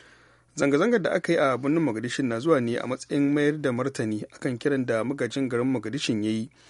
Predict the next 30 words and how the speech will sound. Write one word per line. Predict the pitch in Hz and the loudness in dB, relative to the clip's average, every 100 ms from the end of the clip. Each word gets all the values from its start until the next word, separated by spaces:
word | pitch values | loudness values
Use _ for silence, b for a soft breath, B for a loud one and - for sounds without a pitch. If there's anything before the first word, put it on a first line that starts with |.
| b b b | b b b
na | 131 117 | -2 -2
gudanar | 120 123 131 127 | 0 0 0 0
da | 127 110 | 2 2
babban | 104 104 123 127 | -2 -6 -2 0
gangami | 135 131 131 131 131 | 0 0 2 2 2
don | 135 139 | 0 2
yi | 143 | 2
wa | 127 | 2
waɗanda | 104 - 143 120 - | 0 -2 -2 -2 -6
aka | 131 | -10
kashe | - 139 - 143 123 | -6 -6 -2 -2 -2
da | |
waɗanda | 107 - 131 113 | -2 -2 -4 -6
suka | - 120 | -8 -8
jikkata | 117 - 139 - | -8 -6 -2 -2
a | 113 | -2
harin | 127 127 120 | -4 -4 0
bam | 165 160 | 0 0
na | 131 123 | -2 0
mota | 143 139 123 | 0 0 -2
da | - | -4
aka | - - | -12 -6
kai | 143 | 0
ranar | 135 143 - | 2 0 -4
Asabar | - 139 127 - | -6 -6 -6 -4
ɗin | 151 | -4
da | 123 | -4
ta | 139 | -4
gabata | 120 131 160 - | -2 -2 0 -2
addu'o'i, | 117 113 117 117 117 | -6 -6 -6 -4 -8